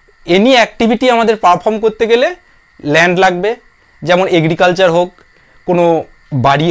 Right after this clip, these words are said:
home বা বাড়ি তৈরি হোক, প্রত্যেকটা ক্ষেত্রে আমাদের land লাগবে। ওয়াইল্ড লাইফের habitation হিসাবে land লাগবে, ফরেস্টের জন্য land লাগবে, তাই তো? অর্থাৎ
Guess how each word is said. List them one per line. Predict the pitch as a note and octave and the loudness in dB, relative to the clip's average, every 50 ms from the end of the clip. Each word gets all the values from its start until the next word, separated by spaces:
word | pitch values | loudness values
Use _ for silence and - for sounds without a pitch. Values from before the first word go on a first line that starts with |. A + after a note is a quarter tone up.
| C#3 | -2
home | - D3+ D#3+ E3+ E3 D#3+ - - D#3 D3 C3+ | -2 -2 -2 -2 -2 -6 -8 -12 -8 -2 0
বা | C3+ C3+ B2 A#2 | 0 0 2 0
বাড়ি | B2 C#3 D3+ - F#3 | -2 -2 -2 -2 0
তৈরি | F3+ F#3 F3 F3+ D3+ E3+ | 0 0 0 -2 -4 -4
হোক, | E3+ F3 F3 - _ _ _ | -4 -4 -6 -10 _ _ _
প্রত্যেকটা | G3 G3 - - G#3 - - G3+ - | -8 -6 -4 -4 -4 -4 -4 -4 -4
ক্ষেত্রে | A3 G#3 - G#3 A3 | -4 -6 -2 -4 -4
আমাদের | A3 G#3+ G#3+ G3+ | -2 -2 -2 0
land | F#3+ F#3+ G3 F#3+ G3 | 0 -2 -2 -2 -4
লাগবে। | F#3+ F3+ F3 F#3 F#3 - _ - - - _ - C3 | -4 -4 -6 -10 -10 -12 _ -20 -20 -20 _ -4 0
ওয়াইল্ড | D3 E3 F3 F#3 G3 G3 G3 | 2 2 4 4 4 4 2
লাইফের | F#3+ F3+ F3 G3 G3 E3+ C3+ | 2 2 0 -2 -2 -2 -2
habitation | D3 C#3+ D#3+ E3 F3+ F#3+ F3 - G3 G3 | -4 -6 -4 -2 -4 -4 -2 -2 -6 -4
হিসাবে | F3+ G3+ F#3 F#3+ F#3 F3+ | -2 -2 -2 0 0 0
land | F3+ F3 F3+ F3 F3+ | 0 0 0 0 -2
লাগবে, | F3 E3+ D#3+ D#3+ F3 F3+ - _ _ _ _ _ _ - | -2 -2 -4 -8 -10 -10 -12 _ _ _ _ _ _ -6
ফরেস্টের | - D#3 F3 G3 F#3+ - - A3 G3+ F3 | -2 0 2 2 0 0 -2 -2 0 0
জন্য | G3+ G3 G3 G3 F#3+ E3 | 0 0 0 0 0 2
land | D#3 D#3 D#3+ E3+ E3+ F#3 | 2 2 2 2 2 0
লাগবে, | F#3 F3 E3 E3+ F3+ F#3 F#3 _ _ _ _ _ _ _ _ _ _ _ _ _ _ _ _ _ | 0 0 -2 -6 -6 -8 -10 _ _ _ _ _ _ _ _ _ _ _ _ _ _ _ _ _
তাই | F3+ G#3+ A#3+ B3+ | -2 -2 0 0
তো? | F#3 B2 - - _ _ _ _ _ - E3 | -2 -4 -4 -8 _ _ _ _ _ -6 -6
অর্থাৎ | E3+ - C4+ C4 | -2 -2 -2 -4